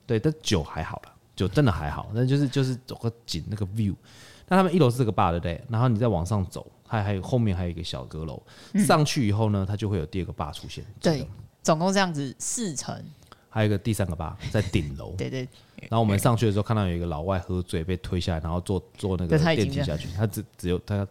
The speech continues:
Speaker 1: 会让你坐电梯下去，你可以不用再走路了，因为太危险。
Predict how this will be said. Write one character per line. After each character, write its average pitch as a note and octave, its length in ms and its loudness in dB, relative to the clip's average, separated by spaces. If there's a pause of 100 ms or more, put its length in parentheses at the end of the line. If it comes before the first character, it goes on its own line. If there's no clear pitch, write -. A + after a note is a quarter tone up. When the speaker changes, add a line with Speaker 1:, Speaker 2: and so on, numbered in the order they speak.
Speaker 1:
会 A2 120 0
让 G2 180 0
你 E2 80 -4
坐 F#2 140 -2
电 F2+ 160 0
梯 D2+ 120 -2
下 D2 120 -4
去， C#2+ 180 -10 (480)
你 F#2 120 2
可 G#2 100 2
以 G#2 60 6
不 F#2 100 -2
用 F2 80 0
再 F2 80 0
走 - 140 -8
路 D2+ 200 -10
了， - 60 -14 (400)
因 F#2+ 80 -4
为 F#2+ 60 0
太 F#2+ 160 4
危 E2 180 0
险。 - 180 -4